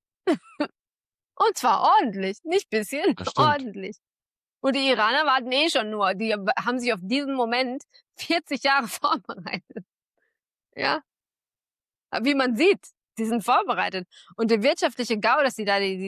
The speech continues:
Speaker 1: die, ne, die, die, die Straße von Hormuz dazu gemacht haben. Und dann sagen die: „Nö, das ist offen nur für unsere <laughs> Freunde geschlossen“, was ja echt die Ironie in, in dem Satz allein. Also, was für eine Ironie die da, äh,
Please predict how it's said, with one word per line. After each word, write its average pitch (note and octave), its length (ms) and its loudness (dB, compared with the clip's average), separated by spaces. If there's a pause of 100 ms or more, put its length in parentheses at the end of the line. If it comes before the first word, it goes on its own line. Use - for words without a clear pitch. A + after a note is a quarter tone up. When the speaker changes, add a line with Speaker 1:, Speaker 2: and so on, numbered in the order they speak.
(100)
Speaker 1:
die, G3 80 -8
ne, A#3+ 160 -4
die, G3+ 280 -4
die, G3 280 -8
die F#3+ 160 -6
Straße G#3+ 560 -2
von G3+ 200 -4
Hormuz B3 360 0
dazu G#3 340 -4
gemacht F#3 380 -4
haben. F#3+ 240 -2 (460)
Und G#3 120 -2
dann G#3+ 80 2
sagen A3 200 0
die: G3+ 100 0
„Nö, F3+ 140 -2
das - 180 -6
ist F3+ 100 -14
offen F3+ 260 -4
nur F3 100 -8
für F3+ 140 -10
unsere F#3 220 -2
<laughs> E3+ 180 -8
Freunde B3 260 0
geschlossen“, G3+ 420 -4
was F#3+ 160 -4
ja F#3+ 80 0
echt F#3+ 240 -4
die F#3+ 100 -8
Ironie F#3+ 460 -4
in, G#3+ 160 0 (200)
in B3 200 -4
dem G#3+ 140 -8
Satz A3 240 -8
allein. G3 240 -6 (260)
Also, A#3 240 -2
was A#3+ 160 -2
für C4+ 80 -6
eine A3 140 -2
Ironie A3 420 -2
die A3 100 -4
da, G3 260 0 (220)
äh, - 420 -14